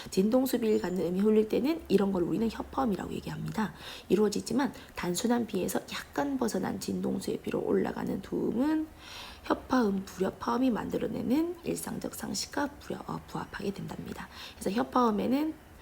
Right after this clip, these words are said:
부드럽고 너무, 어, 알맞은 음이 들리는데 이 일정한 진동수에서 벗어난 불협화음에서는, 네, 약간 불쾌감이 유발되는, 어, 안 좋은 느낌이 유발되는 불협화가 생긴다라는 것입니다.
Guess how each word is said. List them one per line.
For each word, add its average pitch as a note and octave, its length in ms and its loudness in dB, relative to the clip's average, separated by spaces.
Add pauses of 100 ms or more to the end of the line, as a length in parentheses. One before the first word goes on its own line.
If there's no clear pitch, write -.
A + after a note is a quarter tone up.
(220)
부드럽고 F#3+ 760 2
너무, E3+ 440 -2 (240)
어, D#3+ 80 -2
알맞은 G3 400 4
음이 F#3+ 180 2
들리는데 F3+ 640 2 (300)
이 F3+ 420 4
일정한 B3 400 2
진동수에서 G3 640 0
벗어난 G#3+ 560 -2
불협화음에서는, C#4+ 1120 -2 (520)
네, - 80 -8
약간 - 240 -6
불쾌감이 E3+ 600 -2
유발되는, F3+ 800 -2 (400)
어, D#3 200 -4
안 D#3 160 -2
좋은 F#3+ 200 0
느낌이 F#3+ 540 0
유발되는 G#3+ 460 0
불협화가 E3 560 -2
생긴다라는 E3 800 -6
것입니다. - 640 -8